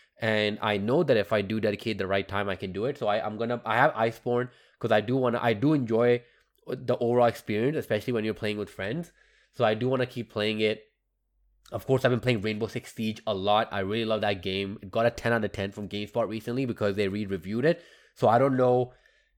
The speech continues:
if it's just me or if it's basically everyone that just saw this game on sale and were like, "You know what, let's try it out with friends and see how fun this is." Like,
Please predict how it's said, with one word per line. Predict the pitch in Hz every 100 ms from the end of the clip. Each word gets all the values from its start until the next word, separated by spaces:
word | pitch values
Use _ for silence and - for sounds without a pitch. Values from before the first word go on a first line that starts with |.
| _ _ _
if | 139 117 107 -
it's | - 110 -
just | - 120 120
me | 104 110 123 131
or | 131
if | 101 110
it's | 101
basically | - 113 139 117 113 113
everyone | 117 131 117 107
that | 98
just | 104
saw | - 104
this | 107
game | 101 107 104
on | 98 -
sale | 107 104
and | 101
were | 98
like, | 98 98
"You | 101
know | 104
what, | 123
let's | 101
try | - 101 101
it |
out | 101 95
with | 98
friends | - 107 127
and | 98
see | - 104 107
how | 101 101
fun | - 98
this | 101 98
is." | 98 123
Like, | 123 95